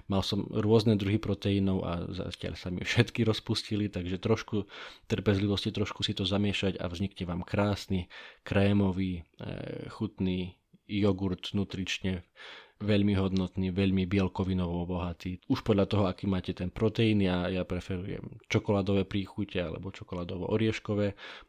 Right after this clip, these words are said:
Aktuálne mám teraz od českej spoločnosti Actin, e, skúšam produkty, takže som si od Actinu objednal proteín, ktorý, e,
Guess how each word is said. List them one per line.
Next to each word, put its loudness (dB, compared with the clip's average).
Aktuálne 0
mám 2
teraz -4
od -8
českej 0
spoločnosti -4
Actin, 2
e, -2
skúšam 0
produkty, -2
takže -4
som -2
si -2
od -4
Actinu -4
objednal -2
proteín, 2
ktorý, -4
e, -16